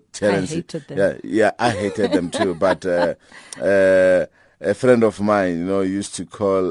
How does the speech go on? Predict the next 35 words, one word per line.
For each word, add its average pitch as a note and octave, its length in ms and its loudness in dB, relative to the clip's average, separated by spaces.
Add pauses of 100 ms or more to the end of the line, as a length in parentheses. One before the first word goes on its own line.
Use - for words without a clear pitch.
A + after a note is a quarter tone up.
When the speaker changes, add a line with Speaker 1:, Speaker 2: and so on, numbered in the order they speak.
Speaker 1:
uh, E2+ 680 0 (260)
Spiwe, F2+ 760 -4
liked G#2 320 -2
them F2+ 180 -6
very G2 260 -4
much E2 360 -6
and F2 120 -8
said, F#2 200 -6
"They G2+ 120 -2
make A2 300 -4
a G2+ 80 -4
song G#2 220 -4
about F2 300 -4
Chico, G2+ 360 -6
you F2 80 -4
know, G2 280 -4 (300)
there's F#2+ 260 -4
a, G2 40 -2
he's F2+ 160 -4
a G2 60 -6
cowboy G#2 400 2
guy." D#2+ 260 -2 (440)
Uh, G2 640 4 (220)
yes, D#3+ 400 0
we F#2+ 640 -2
actually, G2+ 880 -4 (100)
uh, F2+ 500 0
composed G2 380 -4
a F2+ 80 -4
song, G2 260 -4
myself F2+ 380 -6
and F2+ 120 -4
Jimmy. F#2 460 -8 (1000)
You F2+ 140 -4
know, G2+ 340 -2